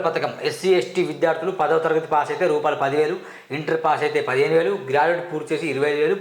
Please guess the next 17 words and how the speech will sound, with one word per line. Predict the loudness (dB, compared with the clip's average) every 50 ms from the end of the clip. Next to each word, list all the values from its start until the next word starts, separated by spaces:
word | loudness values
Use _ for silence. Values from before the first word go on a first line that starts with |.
| -4 -2
పోస్ట్ | 2 2 2 2 2 -2 -2 0
గ్రాడ్యుయేట్ | 0 2 2 0 -2 -4 -8
పూర్తి | -10 -10 -10 -10
చేస్తే | -10 -8 -6 -6 -6 -6 -6 -6 -4 -4 -6 -6 -8 -8 -4 0 2 2
లక్ష. | 2 2 -2 -6 -2 0 0 2 2 2 2 0 0 -2 -2 -2
వామ్మో, | 0 0 2 0 0 0 2 2 2 2 2 2
వామ్మో. | 2 2 0 -2 0 0 0 0 0 -2 -4 -8 -12 -18 -20 -20 -20 _ _ _ _ _ _ _ _ _ _ _ _ _ _ _ _ _ _ _ _ _ _ _ -20 -10 -6 -4
<laughs> | -4 -4 -6 -8 -10 -12 -18 -20 _ _ _ -20 -20 -18 -18 -18 -18 -18 -18 -10 -6 -6 -6
ఎస్సీ, | -4 -2 0 0 0
ఎస్టీ | 0 0 0 0 0 0
విద్యార్థులు | 0 0 0 -2 -2 -4 -6 -2 0
పదవ | 2 2 4 4 2
తరగతి | 0 -2 -4 -4
పాస్ | -2 -2 -2 -4
అయితే | -8 -10 -4 0 2
పదివేలు | 2 4 4 4 2 2 0
అట. | -2 -4